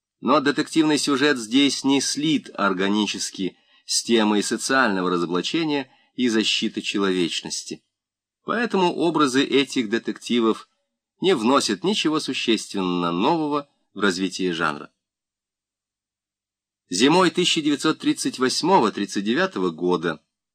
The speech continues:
накануне Второй мировой войны, Сименон вновь возвращает своим персонажам спасителя Мегре. Одна из его книг прямо названа «Мегре возвращается».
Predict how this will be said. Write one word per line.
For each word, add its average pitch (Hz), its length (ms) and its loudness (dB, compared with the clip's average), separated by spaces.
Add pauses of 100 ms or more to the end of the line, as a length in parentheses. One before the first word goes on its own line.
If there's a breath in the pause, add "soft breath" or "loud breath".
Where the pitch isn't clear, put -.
(400)
накануне 143 500 0
Второй 156 340 2
мировой 139 380 4
войны, 123 440 2
Сименон 123 540 2
вновь 120 520 2
возвращает 98 840 -2
своим 101 300 -2
персонажам 110 640 0
спасителя 104 840 -6 (180)
Мегре. 92 560 -2 (1300)
Одна 220 300 2
из 123 120 2
его 107 160 4
книг - 320 -2
прямо 175 340 4
названа 135 680 2
«Мегре 101 560 0 (120)
возвращается». 82 1080 -6